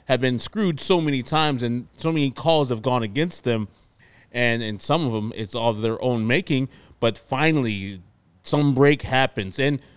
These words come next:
hey, I talked smack about the kid before the game. Zach Remillard came through again late in the game.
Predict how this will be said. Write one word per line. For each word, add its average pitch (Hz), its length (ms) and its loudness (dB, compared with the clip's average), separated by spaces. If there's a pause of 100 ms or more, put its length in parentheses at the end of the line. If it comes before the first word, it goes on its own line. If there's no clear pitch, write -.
(440)
hey, 120 340 2 (100)
I 131 120 0
talked 147 260 0
smack 143 260 0
about 131 240 0
the - 40 -16
kid 127 400 0 (420)
before 156 300 0
the 160 80 -2
game. 160 320 2 (1000)
Zach 120 240 -2
Remillard 110 420 -2 (220)
came 135 220 -2
through 151 200 2
again 139 340 2 (160)
late 127 240 0
in 156 60 -12
the 156 80 -2
game. 139 380 0